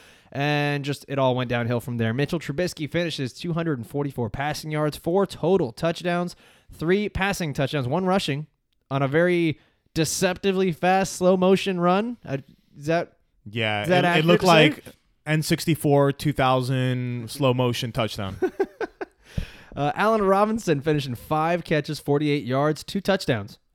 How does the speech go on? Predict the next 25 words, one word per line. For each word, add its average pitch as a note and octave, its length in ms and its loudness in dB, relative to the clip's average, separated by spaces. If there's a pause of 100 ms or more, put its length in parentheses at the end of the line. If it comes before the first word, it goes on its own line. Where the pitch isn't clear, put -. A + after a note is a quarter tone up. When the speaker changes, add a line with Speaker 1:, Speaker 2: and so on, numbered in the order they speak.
Speaker 1:
I - 80 -6
mean, D3+ 160 -2
for - 180 -2
me, G3 160 0
the G3 80 0
big E3+ 200 -2
takeaway D#3+ 360 0
from C3 80 -6
this B2 140 -4
for C#3 100 -4
the A2+ 80 -4
Bears, C3 420 -2 (380)
Allen E3+ 320 -4
Robinson, D3 500 -2
if C#3 120 -4
he F3 80 0
hasn't F#3+ 360 -2
been A#2+ 160 -6
for A#2+ 80 -8
you A#2+ 120 -2
already, B2 280 -2
he's E3+ 200 -4
a F3 60 0
must E3 260 -2
start. - 320 -6